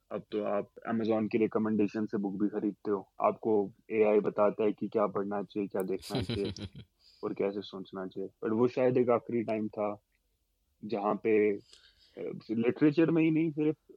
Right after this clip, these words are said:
Speaker 1: बल्कि फिलॉसफी में भी जो आखिरी जो कॉन्सेप्ट था postmodernism जिसको कहा जाता है,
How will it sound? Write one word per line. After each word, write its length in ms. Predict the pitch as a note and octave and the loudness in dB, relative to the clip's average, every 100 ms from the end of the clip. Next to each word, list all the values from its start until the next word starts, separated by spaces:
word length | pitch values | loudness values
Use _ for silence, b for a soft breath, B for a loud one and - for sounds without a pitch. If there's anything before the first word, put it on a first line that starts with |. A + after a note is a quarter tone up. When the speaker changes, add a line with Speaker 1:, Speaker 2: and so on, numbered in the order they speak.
| _ | _
Speaker 1:
बल्कि 460 | B2 A2+ A#2+ C3 | -16 -2 0 2
फिलॉसफी 460 | C3 A#2+ A#2+ - C3 | 2 2 2 -2 -4
में 160 | B2+ | -2
भी 120 | B2 A#2+ | 0 2
जो 120 | A#2+ | 4
आखिरी 400 | A2+ - A#2+ A2+ - _ _ _ _ _ _ | 4 2 -4 -6 -8 _ _ _ _ _ _
जो 80 | A2 | -10
कॉन्सेप्ट 460 | A2 A2+ G#2 A#2 G#2 | -4 -2 -2 -2 -2
था 220 | A#2 G#2+ A2+ | -2 -2 2
postmodernism 760 | A2 - G#2+ G#2+ G#2+ G2+ G#2+ | 0 0 -4 -2 -4 -4 -6
जिसको 240 | G#2 - G2+ | -6 -8 -8
कहा 240 | F#2+ G#2 | -6 -4
जाता 360 | G#2 G2 G#2 | -4 -4 -4
है, 60 | G2+ | -6